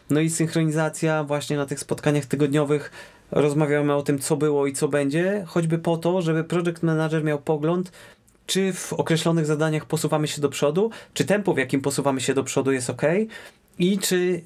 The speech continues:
nie trzeba na przykład, e, uwzględniać nowych ryzyk, tak? Generalnie zawsze jest tak, że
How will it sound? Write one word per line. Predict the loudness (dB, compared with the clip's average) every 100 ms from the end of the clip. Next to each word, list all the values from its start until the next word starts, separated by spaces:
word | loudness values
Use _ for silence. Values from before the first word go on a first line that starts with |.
| -4
nie | 0 0
trzeba | 0 0 0
na | 0
przykład, | -2 -2 0 -2 -6 -14 -14 -18
e, | -16 -16 -16 -20 _ _ _ _ _ _
uwzględniać | 0 2 2 2 2 0 0
nowych | 0 0 0
ryzyk, | 0 0 -4 -4
tak? | -2 -2 -6 -20 -20 -20 -20 -2
Generalnie | 2 4 4 2 2 2 0 -6 -8 -2
zawsze | 0 0 0
jest | 0 0
tak, | 0 2 -2
że | -2 -2 0 -2